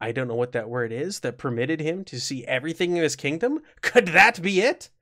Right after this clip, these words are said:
So those are the three pages in Ehrlichman's notes.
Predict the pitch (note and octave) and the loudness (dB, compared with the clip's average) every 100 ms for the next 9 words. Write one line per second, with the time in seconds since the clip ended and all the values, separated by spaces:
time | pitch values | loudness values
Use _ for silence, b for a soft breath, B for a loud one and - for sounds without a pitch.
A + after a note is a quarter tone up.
0 | B B B B B _ - F#3 A3+ C#4 | B B B B B _ -4 6 6 6
1 | C4+ B3 B3+ B3 G#3 D3+ D3 D3 D3 D#3 | 0 -2 0 2 4 4 2 -2 -2 2
2 | D3+ D3 D3 D#3+ F#3 F#3+ F3 E3+ D#3+ D#3 | 4 4 2 2 2 2 2 4 4 0
3 | D3 D3+ E3+ B3+ - - | 2 6 6 4 -6 -14